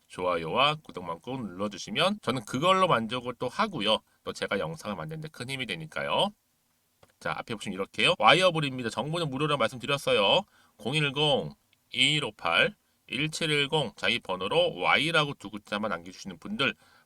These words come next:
빠르게, 특히 영상 보시는 도중에 보내시게 되면 좀 더 빠른 피드백도 받아볼 수 있을 뿐만 아니라 구체적인 대응 방법도 알려드리고 있으니까 여러분 주저하지 마시고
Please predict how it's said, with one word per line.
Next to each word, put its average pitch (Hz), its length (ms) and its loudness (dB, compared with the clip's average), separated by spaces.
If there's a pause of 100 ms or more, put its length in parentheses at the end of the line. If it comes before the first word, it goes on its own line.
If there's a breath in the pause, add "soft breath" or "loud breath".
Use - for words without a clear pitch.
빠르게, 165 400 2 (280)
특히 165 260 0
영상 160 340 2
보시는 165 300 -4
도중에 123 320 -6
보내시게 110 360 -6
되면 117 340 0
좀 185 220 -4
더 170 120 4
빠른 175 400 2
피드백도 165 800 0
받아볼 127 340 -2
수 117 140 -10
있을 104 220 -6
뿐만 143 340 -4
아니라 95 440 4
구체적인 147 580 0 (300)
대응 107 340 -4
방법도 90 420 -8
알려드리고 110 500 -2
있으니까 104 460 -6
여러분 143 360 -2 (460 soft breath)
주저하지 165 500 2
마시고 - 480 -4